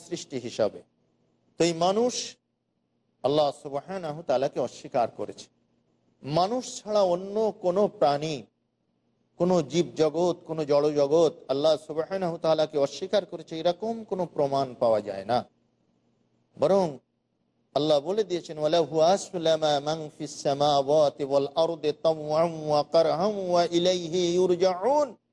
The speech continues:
মানুষ ছাড়া আসমান ও জমিনের মাঝখানে যত যা কিছু আছে, জড় জগতের সমস্ত সব কিছু,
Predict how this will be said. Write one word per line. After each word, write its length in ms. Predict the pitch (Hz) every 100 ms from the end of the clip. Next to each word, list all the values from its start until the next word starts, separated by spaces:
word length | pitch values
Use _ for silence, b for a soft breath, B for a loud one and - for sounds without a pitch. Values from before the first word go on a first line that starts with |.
| _ _ _ _ _
মানুষ 600 | 131 175 208 214 - -
ছাড়া 360 | 202 202 190 180 _
আসমান 580 | 165 165 180 175 190 190
ও 100 | 175
জমিনের 640 | 160 175 175 175 175 160
মাঝখানে 800 | 156 160 170 - - 165 165 160
যত 460 | 147 165 165 170 147
যা 200 | 185 233
কিছু 320 | 254 262 -
আছে, 400 | 185 156 147 131 - _ _ _ _ _ -
জড় 280 | 160 170 170
জগতের 500 | 160 170 170 170 156
সমস্ত 500 | - 170 160 - 156
সব 280 | - 147 151 -
কিছু, 360 | 139 - 143